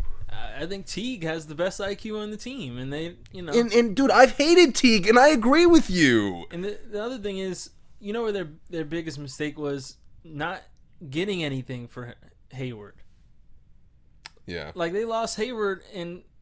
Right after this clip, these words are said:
Speaker 1: dropped Batum and have nothing. So, like, they, I, I,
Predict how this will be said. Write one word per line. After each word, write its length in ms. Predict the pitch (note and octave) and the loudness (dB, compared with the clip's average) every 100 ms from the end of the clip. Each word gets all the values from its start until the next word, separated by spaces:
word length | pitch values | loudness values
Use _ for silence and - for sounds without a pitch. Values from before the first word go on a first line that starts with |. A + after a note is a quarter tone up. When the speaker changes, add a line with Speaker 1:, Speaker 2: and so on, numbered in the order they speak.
| - _ _ _ C#3 | -20 _ _ _ _
Speaker 1:
dropped 440 | D3+ C#3+ E3+ F#3 F3 | -10 -4 -4 -6 -10
Batum 560 | E3+ D#3+ G#3 A#3 F3+ D#3+ | -8 -6 -6 -8 -8 -10
and 160 | E3 | -10
have 200 | E3+ F#3 | -8 -8
nothing. 420 | F3 B3 C4 A2+ F#2 _ _ _ _ _ - - - - - _ - _ - | -8 -10 -12 -18 -20 _ _ _ _ _ -20 -20 -20 -20 -20 _ -20 _ -14
So, 160 | - | -8
like, 160 | G3 G3+ | -4 -2
they, 260 | G#3 A3 - - - _ _ _ _ _ - - - - - _ _ - - | -4 -6 -12 -20 -20 _ _ _ _ _ -20 -20 -20 -20 -20 _ _ -18 -6
I, 260 | A3 A3+ C#3+ | -6 -6 -8
I, 160 | F3+ | -10